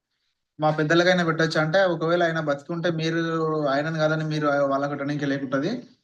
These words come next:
ఆయన చనిపోయారో లేదో తెలియదు కాబట్టి మేము చెప్పలేము, మేము పెట్టడానికి రాదని అంటున్నారు. ఒకవేళ మా నాన్న బతికున్నాడా లేదా అనేది ఎట్లా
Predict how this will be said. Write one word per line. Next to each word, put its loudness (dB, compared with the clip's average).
ఆయన 0
చనిపోయారో 4
లేదో 2
తెలియదు 2
కాబట్టి 2
మేము -2
చెప్పలేము, -2
మేము -2
పెట్టడానికి -2
రాదని 2
అంటున్నారు. 0
ఒకవేళ 4
మా 2
నాన్న 2
బతికున్నాడా 0
లేదా 2
అనేది -2
ఎట్లా -2